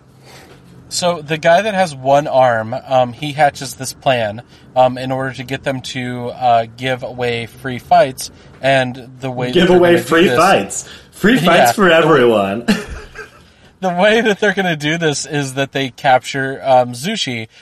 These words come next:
Speaker 1: Um, and the guy that has one arm actually has a pretty sick technique. He's able to extend his nen out like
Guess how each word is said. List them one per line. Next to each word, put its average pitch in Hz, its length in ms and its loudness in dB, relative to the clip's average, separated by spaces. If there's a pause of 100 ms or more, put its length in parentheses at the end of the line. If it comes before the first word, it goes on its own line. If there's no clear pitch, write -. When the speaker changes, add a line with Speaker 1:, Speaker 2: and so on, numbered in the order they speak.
(160)
Speaker 1:
Um, 143 360 4
and 214 340 2
the 143 160 -8
guy 196 240 4
that 254 160 -2
has 185 180 0
one 151 220 0
arm 156 180 2
actually 160 380 -2
has 285 160 -2
a 156 60 -4
pretty - 300 -12
sick - 500 -6
technique. 135 560 -4 (360)
He's 180 200 -6
able 226 280 -4
to 185 140 -6
extend 180 560 -6
his 147 220 -4
nen 127 500 0
out 143 380 2
like 131 360 -2